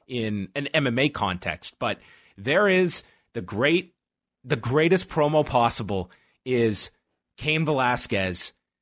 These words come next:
staring at Brock Lesnar and telling him, Don't even pretend that you don't think of me every single day when you wake up in the morning and you look into the mirror and you see me, you see the effects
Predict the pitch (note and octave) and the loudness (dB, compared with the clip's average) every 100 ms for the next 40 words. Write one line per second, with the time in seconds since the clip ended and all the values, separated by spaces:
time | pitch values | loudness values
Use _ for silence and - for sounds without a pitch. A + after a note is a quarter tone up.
0 | _ _ - - - D#3+ D#3 D#3 D3+ C3+ | _ _ -6 -4 -2 0 0 0 0 -2
1 | C3 C3 C3 B2 A#2+ A2+ G2+ G2 A2+ F#2+ | -2 -2 0 0 0 -2 -4 -6 -8 -6
2 | C3 A2+ G#2 G#2 G2 F#2+ _ _ _ _ | -4 -2 -4 -6 -8 -10 _ _ _ _
3 | _ - E3 D#3+ B2+ G#2+ A2 - D3+ A#2+ | _ -2 0 0 -2 -4 -8 -4 -2 -2
4 | G2 - _ _ B2 B2+ C3+ C3+ A#2 - | -4 -10 _ _ -12 -4 0 0 -2 -4
5 | C3+ A#2+ F#2 G#2 F#2+ - _ - D3 C#3+ | -4 -4 -2 -2 -4 -8 _ -6 -2 2
6 | D3 - C#3 A#2+ G2+ B2 A2 F#2+ E2+ _ | 2 2 2 0 0 2 2 0 -4 _
7 | _ - G2+ A2 A2 A#2+ A#2+ B2+ A#2+ G#2+ | _ -12 -6 -4 0 0 2 0 0 0
8 | A2 A2 G#2+ G2 - _ A#2 A2+ B2+ B2+ | 0 0 0 -4 -8 _ -10 -2 0 0
9 | B2 B2+ B2+ A2 G#2+ A2+ A2+ G2 F2+ - | 0 -2 -2 0 0 2 2 0 -2 -8
10 | _ - A2 G#2+ A2+ A2 - - B2 G#2 | _ -14 -8 -4 -2 0 0 2 0 -2
11 | F2+ E2 - _ - C3+ - D#3+ C3+ A#2 | -4 -8 -16 _ -12 -4 0 2 2 2
12 | F#2 - C3+ G#2 - - | -2 -2 0 0 -2 -2